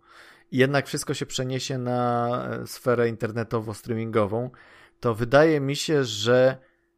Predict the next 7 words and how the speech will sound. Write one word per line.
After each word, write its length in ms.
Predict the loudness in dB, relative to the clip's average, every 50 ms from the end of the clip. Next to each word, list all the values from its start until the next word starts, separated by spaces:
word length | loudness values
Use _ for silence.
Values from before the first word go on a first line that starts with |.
| _ -8
możemy 400 | -4 -4 0 0 0 0 0 -2
się 120 | -4 -6
spodziewać 640 | -6 -4 -4 -4 -2 0 0 2 2 2 2 0 -4
w 260 | -12 -12 -16 -12 -6
większej 420 | -4 -4 -4 -4 -4 -4 -2 0
ilości 720 | 2 4 4 6 4 4 2 -4 -10 -8 -6 -4 -4 -4 -4
takiego 800 | -4 -4 -6 -4 -4 -6 -4 -2 2 4 6 6 6 4 2